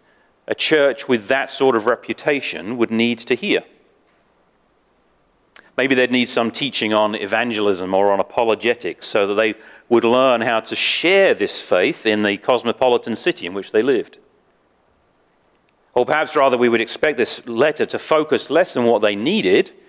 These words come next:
'cause they seemed to have it together, and more on what could they offer.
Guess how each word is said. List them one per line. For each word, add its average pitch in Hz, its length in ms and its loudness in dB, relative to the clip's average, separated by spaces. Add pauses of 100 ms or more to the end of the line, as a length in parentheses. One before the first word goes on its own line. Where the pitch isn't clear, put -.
(220)
'cause - 100 -4
they 123 80 2
seemed 226 300 -2
to 107 60 2
have 95 200 0
it 101 100 -4
together, 95 480 2 (440)
and 127 140 0
more 175 320 4
on 127 160 2
what 147 180 2
could 156 140 -2
they 180 160 2
offer. - 360 0